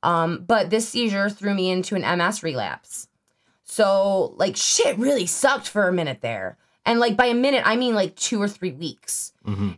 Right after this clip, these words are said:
Speaker 1: And we had to, I, I went to my doctor a couple days after my seizure.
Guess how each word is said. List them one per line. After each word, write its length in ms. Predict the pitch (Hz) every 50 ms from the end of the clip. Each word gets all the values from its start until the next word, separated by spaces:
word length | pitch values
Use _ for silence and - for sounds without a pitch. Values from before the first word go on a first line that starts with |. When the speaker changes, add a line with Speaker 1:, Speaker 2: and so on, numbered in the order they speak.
| _ -
Speaker 1:
And 680 | - 220 214 208 208 208 208 202 202 208 202 202 202 - _ _ _ _ _
we 300 | - 190 220 214 202 208
had 180 | 214 226 208 202
to, 260 | 196 202 190 185 - -
I, 240 | - 185 202 196 - -
I 80 | - 202
went 180 | 190 180 175 233
to 60 | 277
my 100 | 302 311
doctor 320 | - 277 214 233 226 220
a 60 | 214
couple 180 | 208 196 185 190
days 160 | 202 220 208
after 180 | 220 220 220 233
my 100 | 233 240
seizure. 580 | 233 - 202 196 180 180 190 185 185 185 170